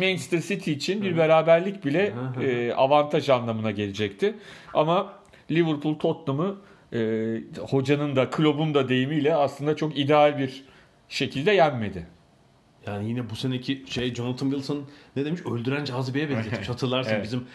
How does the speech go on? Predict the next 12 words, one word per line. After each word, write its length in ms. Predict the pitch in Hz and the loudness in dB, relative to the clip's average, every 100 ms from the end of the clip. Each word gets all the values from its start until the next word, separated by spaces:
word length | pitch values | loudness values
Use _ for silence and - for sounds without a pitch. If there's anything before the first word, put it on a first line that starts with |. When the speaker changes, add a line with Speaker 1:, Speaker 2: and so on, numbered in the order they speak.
| - 107 | -12 -8
Speaker 1:
evet. 160 | 95 | -4
Speaker 2:
gençlik 380 | 123 123 139 131 | -4 -4 -6 -4
dönemimizin, 560 | 123 120 120 113 120 110 | -4 -4 -6 -6 -6 -6
bir 40 | |
çocukluk 400 | - 113 110 - | -6 -6 -6 -6
dönemimizin 320 | 117 117 123 | -4 -4 -4
filmi 360 | 127 131 139 135 | -4 -2 -2 -2
vardı. 320 | 113 98 123 | -2 -4 -6
<laughs> 360 | 160 - - - | -4 -6 -12 -10
Fatal 300 | - 123 120 | -6 -2 0
Attraction. 520 | 117 - 123 104 127 | -2 -2 -4 -2 0
Speaker 1:
Glenn 220 | 135 131 | 2 2